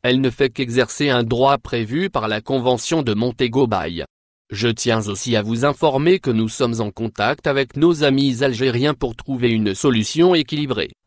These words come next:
acceptée par nos deux pays, conformément à l'article soixante-quatorze de la Convention des Nations Unies sur le droit de mer.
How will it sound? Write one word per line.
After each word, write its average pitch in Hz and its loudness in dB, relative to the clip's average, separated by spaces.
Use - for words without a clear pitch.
acceptée 131 0
par 135 0
nos 120 2
deux 143 2
pays, 98 -6
conformément 127 2
à 120 4
l'article 110 -4
soixante-quatorze 131 0
de 107 -2
la 101 -2
Convention 127 -2
des 107 -2
Nations 101 -4
Unies 123 0
sur 127 -2
le 120 2
droit 107 -2
de 113 0
mer. 85 -6